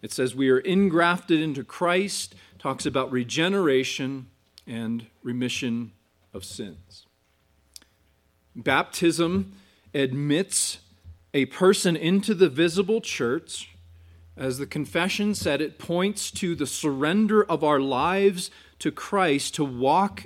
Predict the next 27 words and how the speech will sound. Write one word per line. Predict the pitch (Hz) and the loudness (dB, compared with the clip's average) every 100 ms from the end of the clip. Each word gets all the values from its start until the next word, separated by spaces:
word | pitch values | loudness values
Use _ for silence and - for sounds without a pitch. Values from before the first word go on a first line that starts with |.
| - | -8
in | 160 147 147 | -6 -4 -2
newness | 175 226 202 131 - | 2 2 2 -2 -6
of | 110 101 | -10 -12
life. | 85 87 _ _ _ _ _ _ _ _ _ _ _ _ _ _ _ _ - | -16 -16 _ _ _ _ _ _ _ _ _ _ _ _ _ _ _ _ -6
And | 127 | -4
in | 139 | 0
Matthew | 156 185 196 185 | 2 2 -2 -4
chapter | - 190 - 185 | 2 2 2 -8
twenty-eight, | - 175 156 175 170 156 | -4 -2 0 2 0 0
which | 156 - | -6 -4
records | 143 131 - 202 165 135 135 120 - _ _ _ _ | -8 -8 0 2 4 2 -4 -10 -12 _ _ _ _
the | - 147 | -2 -2
Great | 117 151 165 160 | 0 2 2 0
Commission, | - 147 214 269 - 117 110 160 - _ _ _ - | -8 -4 -2 -2 -2 -2 -2 -4 -8 _ _ _ -6
that | 135 | -4
commission | - 165 170 214 233 | -2 0 0 2 2
that | 208 139 | 2 0
Jesus | 139 185 196 180 | -2 -2 0 -2
gave | - 156 170 202 208 | 0 2 4 2 -2
to | 196 | -2
his | 156 - | -2 -4
church | - - 214 147 - | -10 -2 2 2 -2
before | - 143 160 170 | -6 -6 -2 -4
he | 160 143 | -2 -4
ascended | - - 185 196 190 | -4 -2 0 0 0
into | 175 151 | 0 0
heaven, | 135 170 190 123 101 110 | -6 -2 -2 -2 -4 -6